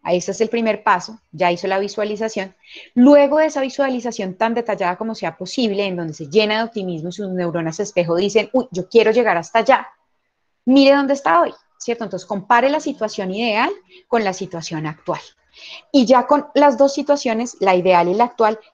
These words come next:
trate de establecer el puente o esos pasos o ese camino que debe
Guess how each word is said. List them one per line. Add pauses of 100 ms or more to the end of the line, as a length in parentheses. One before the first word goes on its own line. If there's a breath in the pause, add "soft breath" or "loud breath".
trate
de
establecer
el
puente
o
esos
pasos
o
ese
camino
que
debe